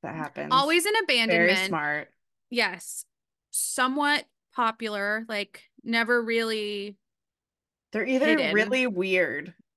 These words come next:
Speaker 1: and
Speaker 2: Yes.
Speaker 1: secluded or, like,
Speaker 2: Or
Speaker 1: very popular.
Speaker 2: Yeah.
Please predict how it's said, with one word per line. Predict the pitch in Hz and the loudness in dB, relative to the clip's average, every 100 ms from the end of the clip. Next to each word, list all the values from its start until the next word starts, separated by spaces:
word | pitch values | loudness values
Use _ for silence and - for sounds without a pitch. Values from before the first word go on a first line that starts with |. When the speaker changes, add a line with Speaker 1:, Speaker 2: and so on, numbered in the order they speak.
| - | -8
Speaker 1:
and | 180 | -2
Speaker 2:
Yes. | 180 190 - | 0 0 -2
Speaker 1:
secluded | 170 - 180 165 165 - | -6 0 2 2 0 -2
or, | 170 170 170 165 | 2 4 2 0
like, | 165 226 | -2 -2
Speaker 2:
Or | 208 | 2
Speaker 1:
very | 196 190 | 2 0
popular. | - - _ - - - 190 | -6 -20 _ -14 -10 -10 -8
Speaker 2:
Yeah. | 226 180 67 | -4 -4 -4